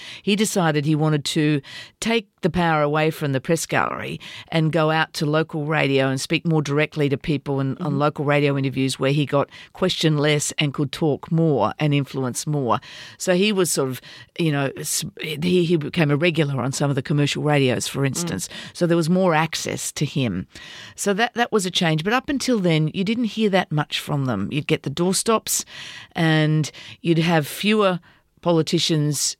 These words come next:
Speaker 1: um, being accountable. You know,
Speaker 2: Mm.
Speaker 1: most of them didn't do interviews at all. I remember when I was a young journalist in, in the press gallery and I was interviewing a cabinet minister, and that was a, quite a rare event still. So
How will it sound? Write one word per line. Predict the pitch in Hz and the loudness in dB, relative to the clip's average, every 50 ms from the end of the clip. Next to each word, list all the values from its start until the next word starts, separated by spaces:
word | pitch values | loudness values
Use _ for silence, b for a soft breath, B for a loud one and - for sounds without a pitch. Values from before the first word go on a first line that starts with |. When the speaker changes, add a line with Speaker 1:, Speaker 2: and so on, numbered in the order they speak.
| _ _ _ - | _ _ _ -8
Speaker 1:
um, | - 165 156 147 147 143 131 143 135 - - | -6 -4 -2 -2 -2 -2 -2 -4 -6 -6 -2
being | - 170 160 151 143 | 2 2 2 2 0
accountable. | 131 - 165 156 156 160 175 190 247 285 285 - B B B B | -2 -2 0 0 2 2 2 0 0 -2 -4 -8 B B B B
You | 196 | 0
know, | 175 160 | 0 2
Speaker 2:
Mm. | 156 | 2
Speaker 1:
most | 160 170 165 - | 2 2 0 0
of | - | -2
them | 156 151 | -4 -2
didn't | 143 160 151 156 | 0 0 0 0
do | 147 156 151 | 2 2 2
interviews | 151 151 143 135 147 139 131 | 2 2 0 0 -2 -2 0
at | 143 139 131 | -2 -2 0
all. | 135 147 175 214 277 330 349 B B B B B B B | 0 2 2 2 0 0 -4 B B B B B B B
I | - | 0
remember | 170 160 160 156 147 156 | 0 2 2 2 2 0
when | 147 147 | 0 2
I | |
was | 147 147 139 | 0 2 0
a | 151 | 0
young | 147 143 147 147 147 | 2 2 2 2 2
journalist | 139 151 147 147 147 147 - - 151 | 2 0 2 2 0 0 -2 -2 -2
in, | 147 143 135 - | -2 -2 -2 -2
in | - 156 143 143 139 135 120 - _ | -4 -4 -2 -2 -2 -4 -6 -8 _
the | 139 143 | -10 -4
press | - 156 151 - | -2 -2 -2 -2
gallery | - 160 151 151 151 147 147 147 139 B B B B B B B | -2 0 0 2 2 2 2 0 -2 B B B B B B B
and | - 160 160 | -2 0 2
I | 156 151 | 2 2
was | 147 143 | 2 2
interviewing | 160 156 151 139 139 135 131 | 2 2 2 2 2 0 0
a | 127 | -2
cabinet | - 156 170 180 175 156 131 - | -2 0 0 0 2 0 -2 -2
minister, | 139 131 131 - - 190 | -4 -6 -6 -6 -4 -4
and | 202 | -2
that | 226 - | -2 -2
was | 196 190 175 | -2 -4 -4
a, | 185 | -6
quite | 180 - - 226 226 | -8 -6 -4 -2 -2
a | 220 202 | -2 -2
rare | 175 170 175 185 185 180 175 165 - - | 0 2 4 4 4 4 4 2 0 -2
event | 151 147 170 196 226 - | -2 0 2 0 0 0
still. | - - - - - - - 139 | -4 -8 -8 -8 -8 -8 -6 -8
So | - - - 180 180 170 170 165 | -6 -2 2 4 4 4 4 2